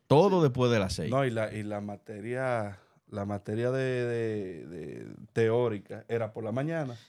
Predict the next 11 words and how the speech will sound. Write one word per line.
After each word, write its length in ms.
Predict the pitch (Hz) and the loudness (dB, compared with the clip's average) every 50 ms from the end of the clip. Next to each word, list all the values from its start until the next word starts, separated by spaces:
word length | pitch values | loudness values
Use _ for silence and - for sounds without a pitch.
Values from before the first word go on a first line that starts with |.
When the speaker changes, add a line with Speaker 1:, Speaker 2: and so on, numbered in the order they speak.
| _ _ - | _ _ 2
Speaker 1:
No, 120 | 113 131 | 4 6
no, 100 | 156 170 | 6 6
no. 280 | 185 202 180 120 95 - - - _ _ _ _ _ _ _ | 6 6 6 4 2 0 -6 -16 _ _ _ _ _ _ _
Lo 120 | - 107 110 | 2 4 6
que 100 | 123 117 | 6 4
te 100 | 110 120 | 4 4
quiero 200 | 113 143 160 185 | 2 4 4 6
dejar 180 | 180 175 165 143 | 8 8 8 8
dicho, 300 | 123 120 113 120 110 95 | 6 6 4 2 0 2
por 140 | 101 101 98 | 2 4 6
ejemplo, 420 | 104 104 92 87 80 - - - | 6 4 4 2 0 -4 -8 -10